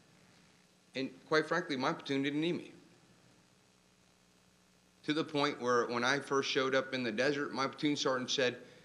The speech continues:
"Lean back, L T. I'll get 'em to the Alpha Alpha. Then you get the right op orders." And God bless Brother Avicola. He was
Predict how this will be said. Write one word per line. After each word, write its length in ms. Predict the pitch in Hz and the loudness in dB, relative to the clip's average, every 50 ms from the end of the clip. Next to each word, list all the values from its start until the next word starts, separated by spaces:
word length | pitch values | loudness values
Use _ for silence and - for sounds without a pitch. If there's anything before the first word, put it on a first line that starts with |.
| - - - - - - - - - | -20 -20 -20 -20 -20 -20 -18 -10 -4
"Lean 300 | 117 123 135 131 127 113 | 0 2 2 2 2 4
back, 300 | 123 120 113 107 92 - - - - - - - - | 4 4 4 4 2 0 -6 -16 -20 -20 -20 -16 -12
L 160 | 98 95 92 | -8 -8 -8
T. 320 | 90 - - 95 98 101 - - - - - - - - - _ - - - | -8 -8 -8 -6 -6 -6 -8 -12 -20 -20 -20 -20 -20 -20 -20 _ -20 -10 -4
I'll 140 | 101 110 113 | -2 -2 0
get 200 | 110 120 120 120 | 0 0 0 0
'em 120 | 123 117 | 0 -2
to 60 | 110 | 0
the 160 | 113 107 104 | 0 2 2
Alpha 280 | 101 95 95 - 98 - | 2 2 0 -2 -4 -2
Alpha. 400 | 92 92 95 - - 85 78 73 - - - - - - - - - | 0 -2 -2 -2 -6 -8 -10 -10 -12 -18 -20 -20 -20 -20 -16 -10 -6
Then 200 | 107 107 113 113 | -4 -4 -4 -2
you 120 | 104 104 | -4 -6
get 240 | 95 104 98 90 - | -4 -6 -6 -6 -8
the 60 | 101 | -8
right 200 | 90 87 87 87 - | -6 -4 -6 -4 -4
op 220 | 82 78 76 - | -6 -8 -8 -8
orders." 360 | - 71 - - - - - - - - - - - - - - - - - - - - - - - - - - - - - - _ _ _ _ _ _ _ _ _ _ _ - _ _ - - | -12 -16 -14 -16 -14 -16 -16 -16 -18 -20 -20 -20 -20 -20 -20 -20 -20 -20 -20 -20 -20 -20 -20 -20 -20 -20 -20 -20 -20 -20 -20 -20 _ _ _ _ _ _ _ _ _ _ _ -20 _ _ -10 -8
And 160 | 104 95 - | -8 -6 -4
God 280 | - 98 98 101 92 | 0 0 0 0 -2
bless 460 | 92 98 92 82 - - - - - - - - - - - - - - | -2 -2 -2 -2 -2 -2 -4 -4 -6 -8 -12 -20 -20 -20 -20 -20 -16 -8
Brother 220 | - 95 90 85 | -6 -4 -4 -2
Avicola. 560 | 78 80 80 78 78 - - 85 78 69 62 - - - - - - - - - - - - - - - - | -4 -4 -4 -6 -8 -8 -8 -8 -8 -8 -10 -14 -18 -20 -20 -20 -20 -20 -20 -20 -20 -20 -20 -20 -20 -18 -10
He 100 | - 101 | -8 -6
was 260 | 98 95 92 90 - | -6 -6 -6 -8 -10